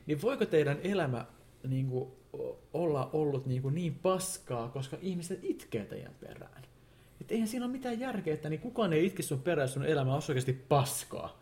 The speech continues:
Niinku se, sulla on sun oma mielitila kertoa, niinku, että niin, yhy, ei ole mitään hyvää missään.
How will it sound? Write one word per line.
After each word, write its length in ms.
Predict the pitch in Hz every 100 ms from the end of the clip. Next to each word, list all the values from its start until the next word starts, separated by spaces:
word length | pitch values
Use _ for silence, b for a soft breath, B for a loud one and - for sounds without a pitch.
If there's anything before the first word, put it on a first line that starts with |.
| B B B -
Niinku 220 | 131 123
se, 200 | 131 139
sulla 200 | 147 143
on 60 | 139
sun 140 | 151
oma 260 | 160 143 139
mielitila 420 | 165 139 135 143
kertoa, 520 | 135 170 135 104 104
niinku, 240 | 101 107 95
että 200 | 95 104
niin, 120 | 147
yhy, 400 | 185 170 165 127
ei 220 | 127 139
ole 80 | 143
mitään 340 | 156 - 123
hyvää 240 | 127 123 120
missään. 500 | 143 139 - 98